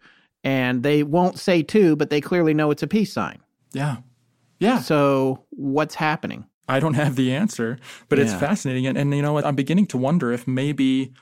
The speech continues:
Speaker 2: maybe sometimes they can and maybe sometimes they can't. Maybe they're sitting on one end of a subway station and the subway is in between us and we're in our existence sitting on the other end.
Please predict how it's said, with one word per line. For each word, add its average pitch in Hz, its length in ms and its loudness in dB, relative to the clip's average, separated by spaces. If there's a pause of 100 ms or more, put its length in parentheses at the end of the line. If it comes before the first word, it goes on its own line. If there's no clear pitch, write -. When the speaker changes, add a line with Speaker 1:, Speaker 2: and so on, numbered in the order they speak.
(320)
Speaker 2:
maybe 135 240 2
sometimes 131 480 -4
they 127 120 -2
can 123 280 -2
and 127 120 -2
maybe 120 180 0
sometimes 127 460 -4
they 127 80 -2
can't. 139 300 -2
Maybe 131 280 2
they're 135 300 2
sitting 135 360 -2
on 127 260 0
one 123 220 0
end 120 440 0
of 127 200 -2
a 120 300 0
subway 120 460 -4
station 127 580 -4 (420)
and 131 280 0
the 120 40 -2
subway 131 440 0
is 127 160 0
in 120 80 -2
between 139 360 -2
us 120 400 -4
and 120 220 -2
we're 135 440 0
in 127 180 -2
our 135 180 0
existence 120 580 -4
sitting 123 240 -2
on 117 120 0
the 113 100 0
other 120 240 -2
end. 113 240 -4